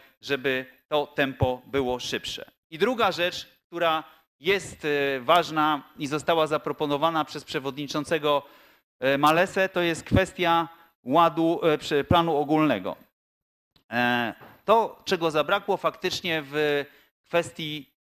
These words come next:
nowego studium dla Warszawy, które zostało wyrzucone do kosza, brakowało wtedy odpowiednich konsultacji,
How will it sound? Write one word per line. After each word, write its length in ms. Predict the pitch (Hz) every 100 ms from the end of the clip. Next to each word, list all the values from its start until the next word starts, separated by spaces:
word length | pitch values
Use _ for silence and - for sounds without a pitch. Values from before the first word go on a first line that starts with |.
| _
nowego 360 | 143 151 175 151
studium 420 | - 180 160 151
dla 120 | 143
Warszawy, 440 | 135 139 170 151
które 200 | 135 160
zostało 360 | 139 131 160 156
wyrzucone 460 | 143 135 127 165 156
do 120 | 139
kosza, 400 | 160 156 175 180 - - _ _ _
brakowało 640 | 160 175 160 170 196 185
wtedy 360 | - 180 156 165
odpowiednich 880 | 160 - 156 160 160 156 156 151
konsultacji, 800 | - 147 - 131 160 165 - 190